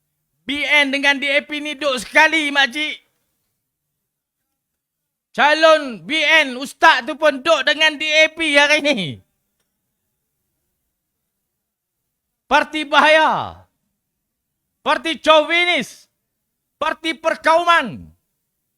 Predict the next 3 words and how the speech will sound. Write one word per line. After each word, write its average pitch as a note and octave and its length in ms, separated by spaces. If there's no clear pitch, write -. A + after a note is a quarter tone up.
Walaupun D4+ 480
dia D4+ 80
tampilkan C#4 1040